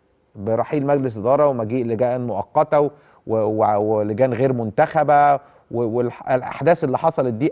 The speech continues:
أدى إلى عدم استقرار نادي الزمالك. يعني شوفوا، شوفوا فرق كبير قوي بين نادي مستقر في كل حاجة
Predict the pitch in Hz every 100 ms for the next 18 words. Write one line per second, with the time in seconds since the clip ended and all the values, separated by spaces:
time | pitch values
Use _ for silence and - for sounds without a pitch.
0 | 165 175 147 - 135 117 160 160 120 -
1 | 120 139 139 131 123 110 104 101 90 -
2 | - _ _ _ _ _ _ _ - 104
3 | 90 - 156 175 - 190 214 - - 185
4 | 147 120 151 165 120 104 - _ _ 117
5 | 120 156 139 117 - - 170 175 - _
6 | _ _ _ _ _ _ - 113 147 143
7 | - 170 202